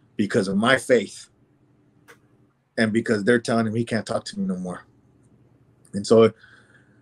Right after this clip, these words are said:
it, it, it was just, it was just mind blowing, man. I just looking at everything, just, "Man, how twisted is this?" You know? And then look at us, we're having a family reunion on the prison yard, man. Me and my brother, you know?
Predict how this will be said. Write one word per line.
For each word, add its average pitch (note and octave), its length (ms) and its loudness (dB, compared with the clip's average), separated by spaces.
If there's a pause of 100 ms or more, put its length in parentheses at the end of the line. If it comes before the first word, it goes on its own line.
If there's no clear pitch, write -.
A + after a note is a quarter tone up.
(240)
it, C3+ 220 2
it, D#3 280 6
it D#3 60 8
was D#3 160 4
just, B2+ 300 -2
it C#3+ 60 2
was C#3+ 160 2
just B2+ 140 -4
mind B2 280 -6
blowing, A2 260 -4
man. A2+ 240 -6
I A#2+ 120 -4
just A#2+ 240 -6
looking B2 240 -6
at A2+ 80 -6
everything, A2 320 -6
just, F#2+ 180 -14
"Man, A2 200 -4
how B2 140 -6
twisted A#2 420 -2
is F#2+ 120 -14
this?" F#2 200 -18
You G#2+ 60 -18
know? G#2+ 300 -14
And G#2+ 120 -16
then A2 120 -4
look C3 180 4
at B2 80 6
us, F#2+ 200 -4
we're A#2 100 -2
having B2+ 180 0
a G2 40 -12
family A#2 380 0
reunion A#2 320 0
on A2 100 -8
the G#2+ 60 -16
prison A2 300 2
yard, F#2 220 -6
man. G#2 240 -6
Me A#2+ 80 4
and A#2 100 4
my A2 100 -4
brother, G2+ 360 0 (720)
you G2+ 120 -4
know? A2+ 220 -2